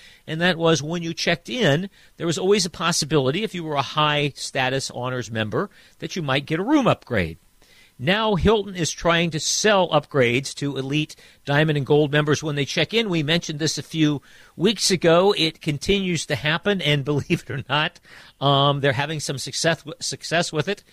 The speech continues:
The hotels are reporting, so I don't know what's happening to the complimentary upgrades, but once again, a little bit of proof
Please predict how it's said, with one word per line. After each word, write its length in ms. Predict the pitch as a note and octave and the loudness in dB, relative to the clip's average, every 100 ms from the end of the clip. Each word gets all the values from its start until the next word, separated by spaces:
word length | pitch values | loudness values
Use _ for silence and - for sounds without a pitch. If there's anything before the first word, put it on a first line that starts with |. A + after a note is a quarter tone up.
| - - - | -20 -20 -4
The 120 | B2+ | 0
hotels 440 | D3 - D#3+ D3+ | 2 2 0 2
are 40 | C#3+ | 2
reporting, 440 | C3+ - D#3 D#3+ | 2 2 2 2
so 280 | D#3 E3+ D3+ | 2 4 4
I 160 | C3+ D3 | 2 -2
don't 200 | G3+ F3+ | -4 2
know 120 | F#3+ | 2
what's 240 | F3 E3+ | 2 0
happening 400 | F#3 F3+ F3 E3+ | -2 -2 -4 -8
to 100 | - | -10
the 80 | C3+ | -14
complimentary 640 | - D#3+ E3 D#3 D3+ C#3+ | -4 -4 -2 0 2 2
upgrades, 560 | C#3 - D3 C3 B2+ - _ - - _ - | 2 0 2 4 2 -2 _ -20 -20 _ -2
but 180 | D3+ | 0
once 280 | D#3 F3 F#3+ | 2 2 2
again, 420 | D#3+ D3+ D3 C#3 | -4 0 0 2
a 60 | C3 | 0
little 200 | C#3+ D3+ | -2 0
bit 160 | D#3 C#3 | 0 0
of 100 | - | -2
proof 400 | D3 D3 C3+ | 2 2 2